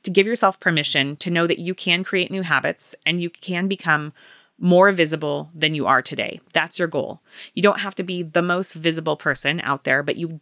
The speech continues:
do have to be a more visible version of yourself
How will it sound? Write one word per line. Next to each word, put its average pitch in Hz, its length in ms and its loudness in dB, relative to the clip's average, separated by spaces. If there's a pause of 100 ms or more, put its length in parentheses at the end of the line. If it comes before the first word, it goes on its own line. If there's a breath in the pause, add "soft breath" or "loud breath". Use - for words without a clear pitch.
do 208 220 2
have 208 240 -4
to 190 100 -2
be 165 400 -4 (260)
a 156 60 4
more 165 320 2
visible 156 500 -2
version 175 460 0
of 147 100 -4
yourself 135 580 -2